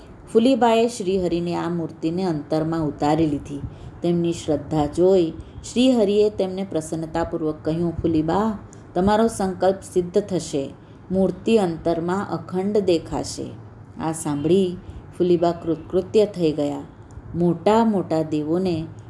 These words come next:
ઋષિમુનિઓને પણ જે સ્વરૂપની ઝાંખી થતી નથી, તે પુરુષોત્તમ નારાયણ આજે આટલા સોંઘા થઈ ગયા.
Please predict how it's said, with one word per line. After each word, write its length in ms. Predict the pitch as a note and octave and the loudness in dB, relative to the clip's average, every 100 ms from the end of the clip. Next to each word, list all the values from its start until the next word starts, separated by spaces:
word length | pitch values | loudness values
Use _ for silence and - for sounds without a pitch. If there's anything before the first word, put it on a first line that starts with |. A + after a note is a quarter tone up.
| - | -6
ઋષિમુનિઓને 880 | E3+ F3+ - A#3+ A3+ G#3+ G#3+ G#3 G3+ | 0 0 2 2 4 2 0 0 0
પણ 260 | G3+ G#3 G#3 | -2 -4 -2
જે 220 | F3 F3 | 0 0
સ્વરૂપની 560 | F#3 D#3+ D#3+ D#3 E3 D#3+ | 0 -2 -2 -4 -4 -4
ઝાંખી 420 | D#3+ C#3+ - G3 | -4 -4 -2 -4
થતી 300 | G3 F#3 D#3+ | -2 -4 -4
નથી, 480 | D3 D3 E3 E3+ F3+ - - - - | -4 -4 -2 -2 -4 -10 -16 -6 4
તે 140 | A3+ | 4
પુરુષોત્તમ 720 | A#3 F#3 D3+ F3+ D#3+ - E3 | 4 -2 -2 -4 -4 -4 -4
નારાયણ 640 | D#3+ D3 C#3+ D3 D#3+ F#3 F3 F3 - - | -4 -4 -4 -2 0 0 -2 -6 -16 -6
આજે 300 | E3 F3 G3 | -2 0 0
આટલા 520 | G#3 D#3+ - D#3+ E3+ | 0 -2 -2 0 0
સોંઘા 540 | F#3+ - E3 D3 D3+ F3 | 0 -2 -2 0 0 0
થઈ 260 | F3 E3 | 2 0
ગયા. 260 | C#3+ C#3+ C#3+ | 2 0 -2